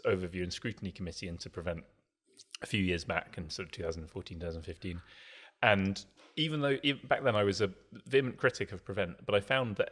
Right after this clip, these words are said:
every time anyone in the room started talking about extremism or radicalization,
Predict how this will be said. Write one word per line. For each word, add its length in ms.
every 260
time 640
anyone 320
in 120
the 80
room 300
started 400
talking 300
about 220
extremism 580
or 100
radicalization, 840